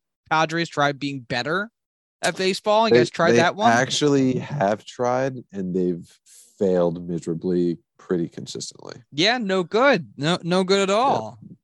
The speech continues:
Speaker 1: The Yankees win the division all the time. It's not very
Speaker 2: Mm-hmm.
Speaker 1: hard.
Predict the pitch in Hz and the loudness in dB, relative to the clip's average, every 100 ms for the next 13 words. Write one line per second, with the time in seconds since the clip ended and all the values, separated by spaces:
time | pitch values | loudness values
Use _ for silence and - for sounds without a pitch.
0 | - 143 240 285 - 196 196 185 196 190 | -8 -4 -2 -4 -2 -2 -2 -2 -4 -6
1 | 190 202 202 208 277 143 113 147 165 175 | -4 -4 -4 -4 -4 -6 -8 -8 -2 -2
2 | 180 185 175 156 196 247 113 107 | 0 0 0 0 0 -2 -6 -12